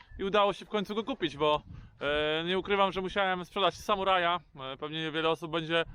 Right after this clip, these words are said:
rozczarowana z tego tytułu. No ale, no, nie można mieć wszystkiego, więc, e, ja musiałem z czegoś zrezygnować. E, sprzedałem, e, Samuraja, wszystkie części, blokady, wspomagania, e, i inne wszystkie elementy, które miałem do tego samochodu tuningowe.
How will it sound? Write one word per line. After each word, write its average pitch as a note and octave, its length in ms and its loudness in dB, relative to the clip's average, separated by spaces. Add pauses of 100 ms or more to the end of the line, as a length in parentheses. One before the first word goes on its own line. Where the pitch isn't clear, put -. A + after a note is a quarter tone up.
rozczarowana F3+ 640 2
z - 60 -8
tego E3 180 -4
tytułu. F#3 360 2 (560)
No E3+ 140 2
ale, G#3+ 300 4 (140)
no, A3 80 -2
nie A3+ 120 0
można A3+ 220 2
mieć A3 140 -4
wszystkiego, G#3 400 -4
więc, G3+ 340 -6
e, G3 40 -6 (320)
ja F#3 160 0
musiałem G#3 280 0
z - 40 -12
czegoś G3+ 220 -2
zrezygnować. F#3 600 -2 (340)
E, C3+ 60 -6
sprzedałem, D#3 520 -2
e, - 20 -6 (500)
Samuraja, F#3+ 600 2
wszystkie F3 340 -12
części, F#3+ 420 -4
blokady, F3+ 760 0 (340)
wspomagania, F3+ 920 0 (160)
e, B2 1120 -10
i F#3+ 80 -2
inne F#3+ 180 0
wszystkie F#3 320 -2
elementy, F#3 380 2
które F#3 180 0
miałem F#3 240 2
do E3+ 60 -8
tego F3 160 -4
samochodu E3+ 340 -4
tuningowe. F#3 560 2